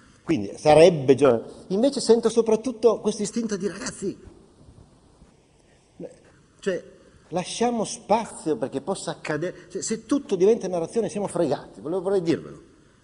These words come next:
Vorrei dirvelo che quando, che quando, eh, arriva uno e mi dice, "Raccontami un po' cosa fate a scuola." No! Dimmi cosa fate a scuola,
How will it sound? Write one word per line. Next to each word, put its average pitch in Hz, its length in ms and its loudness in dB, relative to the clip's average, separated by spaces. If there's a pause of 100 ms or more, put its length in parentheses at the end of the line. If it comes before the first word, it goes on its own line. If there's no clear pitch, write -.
(140)
Vorrei 190 160 0
dirvelo 165 200 4
che 156 100 0
quando, 185 400 4 (160)
che 170 120 -4
quando, 190 680 -2
eh, 127 300 -10
arriva 156 540 2
uno 175 160 6
e - 20 2
mi 160 80 2
dice, 151 260 -2
"Raccontami 247 760 -2
un 165 120 -2
po' 196 200 0
cosa 147 180 -4
fate 147 280 -4
a - 20 -12
scuola." 120 360 4
No! 294 680 12 (500)
Dimmi 170 640 6
cosa 98 200 -12
fate 98 160 -12
a 92 40 -14
scuola, - 400 -18